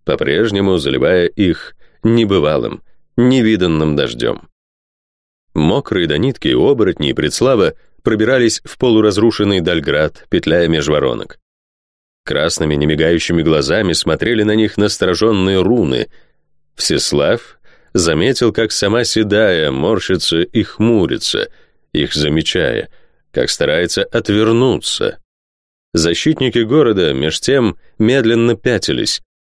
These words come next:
оставив до краёв залитые водой окопы,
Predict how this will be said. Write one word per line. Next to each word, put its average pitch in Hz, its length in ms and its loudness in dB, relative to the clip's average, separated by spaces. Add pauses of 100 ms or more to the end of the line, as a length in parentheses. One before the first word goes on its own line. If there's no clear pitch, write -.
оставив 90 520 0
до 82 120 0
краёв 92 400 2
залитые 90 460 0
водой 82 300 2
окопы, 98 760 -2